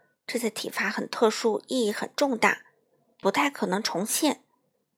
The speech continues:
她大概需要这样发泄一次她的愤怒。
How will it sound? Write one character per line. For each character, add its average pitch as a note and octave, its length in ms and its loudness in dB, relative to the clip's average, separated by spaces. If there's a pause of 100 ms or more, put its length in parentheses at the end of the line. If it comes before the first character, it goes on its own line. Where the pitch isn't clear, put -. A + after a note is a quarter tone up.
(200)
她 - 100 -2
大 D#4 140 2
概 D4 180 2
需 - 160 2
要 C#4+ 160 4
这 E4 140 0
样 D4 200 2
发 C#4 160 2
泄 C#4 280 4
一 G3 120 0
次 - 220 2
她 - 140 0
的 F#3 80 0
愤 F#3 260 0
怒。 F#3 240 0